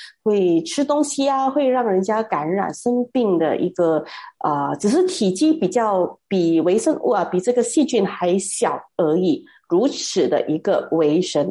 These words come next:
物。然而，当这个教授他说了一轮，然后我就问教授说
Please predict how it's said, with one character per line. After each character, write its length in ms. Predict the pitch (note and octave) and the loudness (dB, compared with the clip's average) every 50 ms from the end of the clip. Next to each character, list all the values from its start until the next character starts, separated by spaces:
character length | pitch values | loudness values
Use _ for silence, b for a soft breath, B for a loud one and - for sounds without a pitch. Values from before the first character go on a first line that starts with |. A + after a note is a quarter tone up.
| - - | -2 -2
物。 240 | E3+ D#3 - - b b b b b b b b b b b b b b | 0 0 0 -2 b b b b b b b b b b b b b b
然 220 | - A3 A#3 C4 | -2 0 0 2
而， 240 | C4 B3 B3+ C4+ C#4+ | 2 2 2 0 0
当 220 | C#4 D#4 D#4+ D#4+ | 0 0 0 2
这 180 | D#4 E4 D4 B3+ | 2 2 0 0
个 220 | A#3+ B3+ A#3+ A3+ | 0 0 0 0
教 260 | A3+ - D4+ C#4 B3+ A3+ | 0 0 0 0 0 -2
授 240 | A#3 B3+ B3+ A#3+ | -2 -2 0 0
他 160 | A3+ A#3 C#4 D4 | 0 -2 -2 -4
说 300 | - - - F#4+ G4 F4+ | -4 -4 -2 0 0 2
了 80 | C4 | 2
一 120 | - C4+ A#3+ | 2 2 0
轮， 380 | A3 G3 F#3 F#3 A#3 D4+ - B B B B _ _ _ | 2 2 2 2 2 0 -2 B B B B _ _ _
然 140 | - F3+ F3+ | -4 -2 -2
后 380 | G#3 G#3+ G3+ F#3 F3+ F3 E3+ | 0 0 0 0 2 2 2
我 100 | E3+ E3+ | 2 0
就 140 | E3 G#3+ B3 | 0 0 0
问 120 | C#4 C4 A#3+ | 0 0 0
教 200 | B3+ C#4+ C4+ B3 | 0 0 -2 0
授 200 | B3 C4+ C4 A#3+ | 0 0 -2 -2
说 380 | B3+ - C4 C4 B3+ C4 B3+ | -2 -2 -2 0 -2 -2 -6